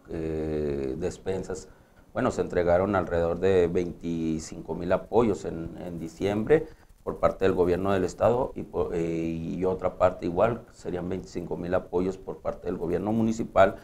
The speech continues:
en, en algunos sectores. L-, la Secretaría en sí, ella, eh, fundamentalmente, eh, benefició a novecientas familias,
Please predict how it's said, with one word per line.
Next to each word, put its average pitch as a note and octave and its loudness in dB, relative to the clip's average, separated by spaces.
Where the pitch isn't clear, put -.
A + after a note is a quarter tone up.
en, F#2 0
en F#2 -4
algunos F#2 -2
sectores. G#2 4
L-, F#2 -2
la F#2+ 6
Secretaría F#2 2
en G2+ -2
sí, F#2+ -2
ella, F2+ 4
eh, E2+ 2
fundamentalmente, F#2 0
eh, E2+ 0
benefició F#2+ 0
a F#2+ 0
novecientas G2 -4
familias, B2+ -4